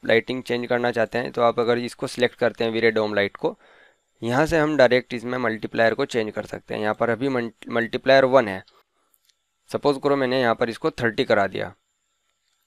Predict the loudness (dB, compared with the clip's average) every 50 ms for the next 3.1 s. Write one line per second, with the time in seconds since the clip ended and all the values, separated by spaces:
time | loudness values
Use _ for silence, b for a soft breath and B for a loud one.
0 | _ _ _ _ _ _ _ _ _ _ _ _ _ _ _ _ _ _ _ 0
1 | 2 2 4 4 2 2 4 4 4 4 2 4 2 2 2 2 -6 _ _ _
2 | _ _ _ _ _ _ _ _ _ _ -8 -6 -6 -4 0 0 0 2 2 -2
3 | -4 -4